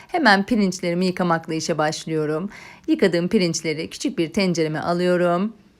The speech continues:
Ocağımı açıyorum. Ve üzerine bir miktar su ilave ediyorum.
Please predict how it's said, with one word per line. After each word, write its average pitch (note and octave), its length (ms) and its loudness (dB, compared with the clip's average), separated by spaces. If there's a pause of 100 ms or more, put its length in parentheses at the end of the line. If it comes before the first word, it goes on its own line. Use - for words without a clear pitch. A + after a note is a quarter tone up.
(500)
Ocağımı E3 500 2
açıyorum. F3+ 800 0 (2250)
Ve - 180 -6
üzerine E3+ 600 0
bir C#4+ 80 0
miktar D#3 360 -2
su E3+ 180 -4
ilave D#3 440 0
ediyorum. D#3 680 -2